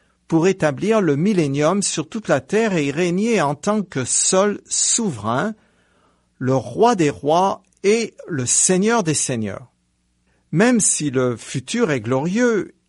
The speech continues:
il n'en fut pas ainsi de l'établissement de la première monarchie israélite, celle-ci ayant eu lieu dans un contexte particulièrement sombre.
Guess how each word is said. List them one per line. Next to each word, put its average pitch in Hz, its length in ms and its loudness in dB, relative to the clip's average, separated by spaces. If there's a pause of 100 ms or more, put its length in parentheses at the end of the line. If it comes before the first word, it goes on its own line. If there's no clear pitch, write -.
il 180 160 2
n'en 170 160 2
fut 156 160 -6
pas 220 220 2
ainsi 165 520 -2
de 131 120 -2
l'établissement 165 920 -2
de 147 100 -2
la 113 160 -2
première 185 500 0
monarchie 123 480 -4
israélite, 117 640 -6 (460)
celle-ci 180 580 -2
ayant 120 260 0
eu 117 80 -4
lieu 185 480 2
dans 160 300 0
un 147 80 0
contexte 170 760 -4 (340)
particulièrement 143 840 -2
sombre. 104 640 -6